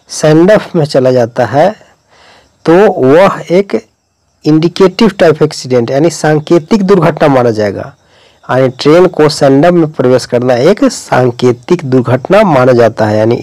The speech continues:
indicative type of accident माना जाता है। टेन है, maximum permissible speed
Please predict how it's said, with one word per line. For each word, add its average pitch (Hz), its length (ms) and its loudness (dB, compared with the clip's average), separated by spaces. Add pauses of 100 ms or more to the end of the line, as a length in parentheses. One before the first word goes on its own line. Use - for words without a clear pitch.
indicative 127 640 -4
type 135 220 2
of 202 220 -2
accident 151 540 -2
माना 117 420 0
जाता 104 340 -2
है। - 200 -16 (1800)
टेन 190 240 4
है, 196 260 0 (140)
maximum 151 540 0
permissible 160 760 0 (140)
speed 170 520 -2